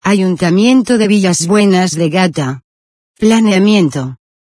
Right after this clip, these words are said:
Anuncio de uno de abril de dos mil quince sobre aprobación inicial de la modificación del proyecto de delimitación del suelo urbano.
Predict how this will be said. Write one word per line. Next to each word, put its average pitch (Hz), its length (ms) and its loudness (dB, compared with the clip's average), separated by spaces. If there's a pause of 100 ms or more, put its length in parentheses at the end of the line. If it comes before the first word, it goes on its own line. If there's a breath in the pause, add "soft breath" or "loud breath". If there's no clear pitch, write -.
Anuncio 226 560 0
de 185 180 2
uno 240 280 2
de 180 120 0
abril 233 420 0
de 214 100 0
dos 180 180 -2
mil 220 300 2
quince 240 440 -2
sobre 185 400 -2
aprobación 180 720 0
inicial 202 600 0
de 170 140 -2
la 165 120 2
modificación 196 1000 0
del 202 240 0
proyecto 196 600 -2
de 196 120 -2
delimitación 190 920 0
del 226 180 2
suelo 247 380 0
urbano. 156 640 -2